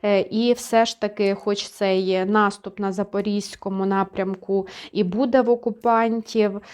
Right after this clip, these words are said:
дуже багато смертей вони знову ж таки понесуть. А наші військові, е, будуть, е, діяти досить хитро. Ось такий був розклад.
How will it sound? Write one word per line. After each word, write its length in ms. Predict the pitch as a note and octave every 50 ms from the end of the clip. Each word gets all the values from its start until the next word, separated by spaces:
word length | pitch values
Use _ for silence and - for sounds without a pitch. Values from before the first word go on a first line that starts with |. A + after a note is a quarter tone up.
| - - - -
дуже 400 | - F#3+ F3+ A#3 A#3 G3 G3+ G#3
багато 500 | F#3+ F3+ G3 G3 G3+ G3+ G3 G3 - F#3+
смертей 600 | - - G#3+ G3+ G3 G#3 - - C#4+ D4+ D#4 D4+
вони 280 | C4+ C#4 C4 B3+ B3+ B3
знову 360 | A3 A#3+ B3+ B3+ A#3+ A3+ A3+
ж 120 | - -
таки 280 | - A3+ A3 A3 A#3+ A3
понесуть. 880 | A3 - A3+ A3 A3 G#3+ G#3+ A3 - - - A3 A3 A3 A3 A3 - - _ _ - - _ _ _ _ _ _ _ _ _ _ _ _ _ _ - -
А 100 | A#3+ A3
наші 340 | A3 A#3+ C4 C4 - A#3+ G#3
військові, 800 | G3 G#3 G3+ - - - - A3+ A#3 A#3 A3 A3 A3 G#3 G#3 G3+
е, 300 | G3 G3 - A2+ B2+ A#2 A#2+ - -
будуть, 560 | G3 F#3+ G#3+ G#3+ G3 G3+ G3+ G3+ - - - F#3
е, 440 | E3+ F3 E3+ F3 - A#2+ A#2 A2 G3
діяти 760 | F#3 F3+ A3+ A#3 A#3 A3+ G#3 G3+ - - F3+ F#3 F#3+ G3 G3
досить 480 | G3 F#3+ A3 G#3+ G#3+ - A3+ G#3 G#3 -
хитро. 520 | - - - G3 F3+ F#3 - - G#3 F#3 - - - - - - - - - -
Ось 180 | - C#4 C4+ -
такий 280 | - A#3+ B3 B3 A#3+
був 220 | A3+ G3+ G#3+ G#3+ G3+
розклад. 600 | G#3+ G#3 G#3 - - C#4 C4+ D4 F4 F4+ -